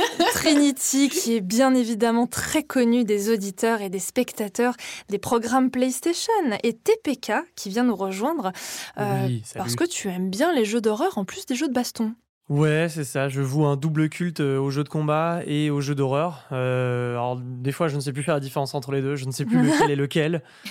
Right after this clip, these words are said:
Speaker 3: Euh, <laughs> mais voilà, on se marre bien dans les jeux de combat et surtout dans les jeux d'horreur.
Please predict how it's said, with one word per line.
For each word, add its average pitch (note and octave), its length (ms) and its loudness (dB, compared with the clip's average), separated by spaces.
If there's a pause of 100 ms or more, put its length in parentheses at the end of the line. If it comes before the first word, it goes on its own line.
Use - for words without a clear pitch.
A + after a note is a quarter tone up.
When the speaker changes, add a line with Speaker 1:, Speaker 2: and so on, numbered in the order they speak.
(220)
Speaker 3:
Euh, B2+ 500 0
<laughs> - 20 -4
mais D#3 280 2
voilà, C#3 280 2
on C3 120 -6
se - 120 -6
marre C#3+ 140 2
bien C#3+ 160 0
dans D3 100 -2
les C3+ 60 -2
jeux B2+ 80 -2
de B2 60 -6
combat D3 340 -2
et B3+ 140 0
surtout D#3 260 -6
dans D3+ 80 -4
les B2+ 60 -4
jeux B2+ 100 -6
d'horreur. A2+ 300 -8